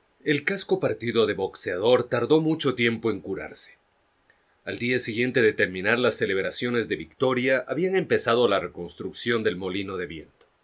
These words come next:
Boxeador se negaba a tomar siquiera un día libre y, por una cuestión de honor, ocultaba su sufrimiento. De noche admitía en privado ante Trébol que el casco le molestaba mucho.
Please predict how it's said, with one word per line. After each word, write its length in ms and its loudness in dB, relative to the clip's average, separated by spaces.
Boxeador 520 4
se 140 2
negaba 340 4
a 80 2
tomar 240 2
siquiera 420 0
un 140 -2
día 220 2
libre 580 -6
y, 240 -6
por 300 -6
una 220 2
cuestión 380 2
de 80 4
honor, 400 4
ocultaba 680 -2
su 180 -10
sufrimiento. 720 -10
De 160 2
noche 400 2
admitía 440 0
en 120 -2
privado 460 0
ante 260 -2
Trébol 480 2
que 80 -2
el 100 -4
casco 380 -4
le 100 -2
molestaba 680 -4
mucho. 420 -12